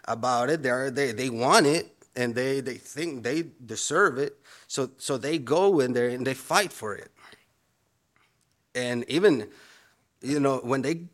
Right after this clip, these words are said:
come to this, it's, um, it, it, there, there's a couple there. I think the secret gem about this part is not the inheritance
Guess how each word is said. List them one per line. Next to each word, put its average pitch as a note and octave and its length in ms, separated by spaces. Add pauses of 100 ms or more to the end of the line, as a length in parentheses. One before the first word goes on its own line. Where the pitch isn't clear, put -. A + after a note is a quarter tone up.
come G#3+ 260
to D3+ 160
this, B2 480
it's, - 380 (100)
um, B2 400 (460)
it, D#3+ 220
it, F3 180 (800)
there, F3 320
there's F3 260
a F3 80
couple D3+ 280
there. C3+ 240 (300)
I D#3+ 80
think G#3 200
the C3+ 80
secret - 500
gem B2 460 (120)
about G#2+ 440
this B2 300 (320)
part A2+ 360 (1080)
is D3 280
not C#3+ 420 (540)
the A#2+ 280
inheritance B2+ 960